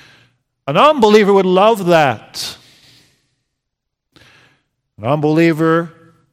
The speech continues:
would think that is a wonderful way of salvation. Forgiven, spared hell, no fear of punishment, and I can also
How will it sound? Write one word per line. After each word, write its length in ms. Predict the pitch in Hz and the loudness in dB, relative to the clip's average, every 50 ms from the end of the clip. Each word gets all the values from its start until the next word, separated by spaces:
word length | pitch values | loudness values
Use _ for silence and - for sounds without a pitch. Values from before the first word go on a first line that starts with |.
| _ _ _ _ _ _ _ _ _ _ _ _ - | _ _ _ _ _ _ _ _ _ _ _ _ -12
would 140 | 113 110 | -12 -12
think 380 | - - 147 151 151 147 - 107 | -8 -6 -6 -6 -6 -8 -6 -2
that 280 | 123 143 147 147 143 139 | 0 0 0 0 -2 -4
is 240 | 139 139 131 127 | -4 -4 -4 -4
a 160 | 135 123 120 120 | -4 -4 -4 -6
wonderful 920 | 113 110 120 160 190 202 185 196 180 175 - 170 175 160 135 120 107 107 107 _ _ _ _ _ _ _ _ _ _ _ _ _ _ _ _ _ _ _ _ _ _ _ _ _ _ _ _ _ _ _ _ _ _ - | -6 -4 -4 -4 -2 -2 -2 -2 -4 -4 -4 -6 -4 -4 -4 -6 -8 -12 -18 _ _ _ _ _ _ _ _ _ _ _ _ _ _ _ _ _ _ _ _ _ _ _ _ _ _ _ _ _ _ _ _ _ _ -10
way 380 | 110 120 127 135 135 127 123 | -6 -4 -2 -2 -2 -2 -2
of 240 | 117 113 113 104 101 | -2 -4 -4 -6 -8
salvation. 720 | - - 117 107 104 101 98 104 104 98 90 - 95 82 80 _ _ _ _ _ _ _ _ _ _ _ _ _ _ _ _ _ _ _ _ _ _ _ | -10 -8 -8 -6 -6 -8 -10 -12 -12 -14 -14 -18 -20 -20 _ _ _ _ _ _ _ _ _ _ _ _ _ _ _ _ _ _ _ _ _ _ _ _
Forgiven, 560 | - 107 104 95 - 127 147 156 220 254 269 - _ _ _ _ _ _ _ _ _ _ _ _ _ _ _ _ _ - | -16 -16 -12 -8 -4 -4 -2 -2 -4 -6 -8 -12 _ _ _ _ _ _ _ _ _ _ _ _ _ _ _ _ _ -18
spared 760 | - - - - - _ - 127 135 151 175 185 196 202 196 | -16 -14 -14 -16 -14 _ -6 -4 -2 -2 -2 -2 -2 -4 -6
hell, 720 | 147 - - - - 143 143 143 143 151 180 220 240 233 _ _ _ _ _ _ _ _ _ _ | -8 -16 -20 -12 -6 -4 -2 -2 -2 -4 -6 -8 -12 -14 _ _ _ _ _ _ _ _ _ _
no 600 | - 123 127 147 160 180 185 196 202 220 240 254 | -12 -6 -2 0 0 2 2 2 2 0 -2 -6
fear 640 | 208 - - - - 196 214 220 247 254 269 269 262 - - - | -8 -12 -14 -10 -6 -4 -2 0 0 0 0 -2 -2 -4 -6 -10
of 200 | 214 - - - | -10 -10 -12 -14
punishment, 880 | - 160 185 226 269 254 - - 320 294 320 - _ _ - - - _ _ _ _ _ _ _ - - - - - - _ - | -10 -8 -8 -8 -8 -12 -12 -12 -10 -12 -12 -12 _ _ -20 -20 -20 _ _ _ _ _ _ _ -20 -20 -20 -20 -20 -8 _ 0
and 240 | 190 202 208 190 190 | 0 2 2 2 2
I 140 | 185 202 | 2 2
can 200 | 190 - 196 185 | 2 0 0 0
also 640 | 170 - 170 185 240 262 - - - 285 285 294 | 0 0 0 0 0 0 -2 -4 -2 -2 -2 -2